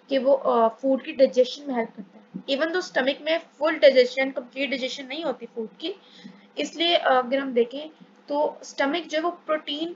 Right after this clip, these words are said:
part की डाइजेशन करता है, ठीक है। और उसमें एक, अ, secretory epithelium होता है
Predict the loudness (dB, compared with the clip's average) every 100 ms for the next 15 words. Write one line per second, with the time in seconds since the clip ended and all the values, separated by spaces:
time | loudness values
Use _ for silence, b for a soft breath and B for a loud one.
0 | -2 2 2 2 -2 -2 -2 -2 -4 -2
1 | 0 2 0 -4 -14 -14 -10 -10 -10 -20
2 | _ _ _ _ _ -14 -8 -8 -8 _
3 | b b b 2 4 4 -4 -6 -4 -2
4 | -4 -4 -2 -2 -2 -8 -8 -8 -6 -8
5 | -8 -16 -10 -6 -4 -2 -4 -4 -6